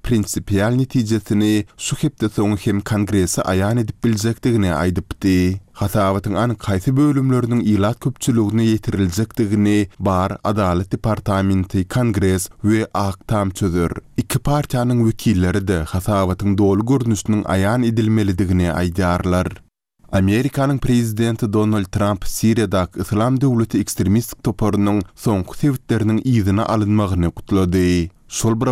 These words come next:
wagtda ol ekstremistik toporuň hereket edýän ähli ýerlerinde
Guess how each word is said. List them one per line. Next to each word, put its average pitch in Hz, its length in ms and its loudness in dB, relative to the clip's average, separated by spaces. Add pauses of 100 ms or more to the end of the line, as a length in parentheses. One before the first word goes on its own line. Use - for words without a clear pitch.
wagtda 120 320 -4
ol 107 300 2
ekstremistik 101 640 -2
toporuň 120 400 0
hereket 101 420 0
edýän 101 380 0
ähli 127 400 0
ýerlerinde 101 800 2